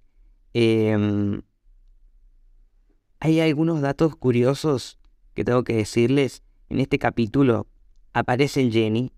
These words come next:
y aparecen el señor Poole por última vez. Y ni siquiera se despiden. Son personajes que en la segunda temporada no se retoman. La amiga de Sabrina va a ser otro personaje.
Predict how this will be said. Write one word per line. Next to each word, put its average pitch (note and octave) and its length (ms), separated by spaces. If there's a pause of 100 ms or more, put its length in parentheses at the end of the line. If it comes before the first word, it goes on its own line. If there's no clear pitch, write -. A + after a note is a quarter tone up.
y A#2+ 100
aparecen A#2 800
el A2+ 100
señor A2 320
Poole C#3 440 (520)
por A2+ 140
última A2+ 380
vez. - 340 (240)
Y B2 100
ni A#2+ 100
siquiera C3 420
se B2+ 120
despiden. G2+ 640 (720)
Son C3 420
personajes B2+ 540
que C#3 340
en C#3 100
la B2 80
segunda C#3 260
temporada C#3 500
no C#3 200
se C3+ 140
retoman. G2+ 540 (840)
La A2 640
amiga C3 640
de A2 200
Sabrina B2+ 500
va A#2 160
a A2+ 60
ser - 280 (120)
otro A#2+ 280
personaje. B2+ 800